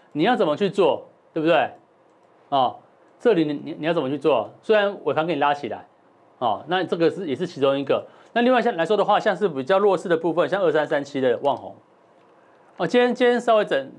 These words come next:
稍，稍微反弹嘛，但是问题是它整波段还是一个比较往下去做整理的局面。那二四九二像是，哦，这个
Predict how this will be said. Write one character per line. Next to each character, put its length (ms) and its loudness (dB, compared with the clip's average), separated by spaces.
稍， 180 0
稍 140 2
微 80 4
反 180 -2
弹 160 -4
嘛， 100 -10
但 80 -2
是 80 -2
问 120 -2
题 40 -2
是 140 -4
它 320 -2
整 360 0
波 260 0
段 340 2
还 220 0
是 320 -2
一 160 -2
个 240 2
比 180 -8
较 160 0
往 240 -4
下 240 -2
去 100 -12
做 160 -4
整 280 -6
理 80 -6
的 60 -8
局 260 -16
面。 200 -6
那 440 0
二 140 4
四 180 -4
九 220 0
二 220 4
像 180 -2
是， 420 -2
哦， 200 -4
这 60 -12
个 560 2